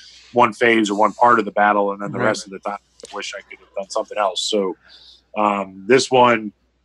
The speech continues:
Speaker 1: allows for one C P at the start of the, at start of the battle once per game. Um, you can make one of your Dark Apostles know an additional prayer,
Speaker 2: Ah, yeah.
Speaker 1: and they can chant an additional prayer. So that's the other thing too. Like, you pick this other prayer,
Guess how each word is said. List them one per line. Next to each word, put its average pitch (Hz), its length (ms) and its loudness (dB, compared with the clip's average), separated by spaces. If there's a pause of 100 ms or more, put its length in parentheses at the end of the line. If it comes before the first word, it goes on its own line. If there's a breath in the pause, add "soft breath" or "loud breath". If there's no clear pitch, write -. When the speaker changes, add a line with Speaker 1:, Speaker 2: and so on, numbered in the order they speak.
(140)
Speaker 1:
allows 113 640 2
for - 260 -6
one 120 220 -2
C 117 200 -4
P 113 340 0
at 107 100 0
the 101 80 -12
start 110 280 2
of 104 60 0
the, 98 80 -6 (340)
at 104 160 -6
start 113 280 4
of 110 60 2
the 107 60 -2
battle 101 360 2
once 101 220 -2
per 104 180 -6
game. 90 500 -8 (460 soft breath)
Um, 98 260 -2
you 95 120 2
can 95 160 -2
make 101 200 4
one 104 140 4
of 101 60 4
your 95 100 4
Dark 98 260 4
Apostles 98 760 -2 (180)
know 101 260 4
an 90 60 -6
additional 92 420 0
prayer, 95 540 4
Speaker 2:
Ah, 107 160 -6
yeah. 104 180 -6
Speaker 1:
and 135 300 4 (120)
they 110 120 -2
can 98 160 -14
chant 139 460 -2
an 98 100 -10
additional 92 440 -6
prayer. 85 360 -4 (380 soft breath)
So - 100 2
that's 147 160 2
the 123 100 4
other 127 200 4
thing 104 220 -12
too. 127 340 2
Like, 101 240 -4
you - 80 -14
pick 143 240 -2
this 113 180 -6
other 104 180 -4
prayer, 127 520 0